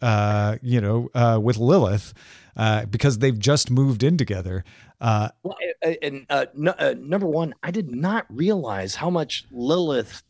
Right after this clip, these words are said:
Speaker 2: resembles Julia Louis-Dreyfus, uh,
Speaker 1: Oh, really?
Speaker 2: uh,
Speaker 1: Interesting.
Speaker 2: of Seinfeld
Speaker 1: Yeah.
Speaker 2: fame. Yeah.
Speaker 1: Uh-huh. Uh, also, big changes since episode one. Like, we've jumped five seasons ahead.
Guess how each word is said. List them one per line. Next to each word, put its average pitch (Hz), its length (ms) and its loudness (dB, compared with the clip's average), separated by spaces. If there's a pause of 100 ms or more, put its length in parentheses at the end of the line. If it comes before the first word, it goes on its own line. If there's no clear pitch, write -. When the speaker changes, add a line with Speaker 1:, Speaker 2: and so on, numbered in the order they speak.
(220)
Speaker 2:
resembles 127 800 -2 (340)
Julia 147 560 0
Louis-Dreyfus, 127 1120 -4
uh, 117 360 2
Speaker 1:
Oh, 123 80 2
really? 107 420 -2
Speaker 2:
uh, 127 60 -10
Speaker 1:
Interesting. - 380 -4
Speaker 2:
of 95 100 -6
Seinfeld 117 520 -2 (100)
Speaker 1:
Yeah. 107 140 -6
Speaker 2:
fame. 101 140 -16
Yeah. 123 300 -2
Speaker 1:
Uh-huh. 127 320 4 (480)
Uh, 147 240 4
also, 208 420 6
big 180 400 2
changes 196 540 4
since 165 260 4
episode 139 460 4
one. 113 420 2
Like, 123 180 4
we've 165 140 6
jumped 202 300 2
five 190 340 2
seasons 147 380 4
ahead. 120 480 4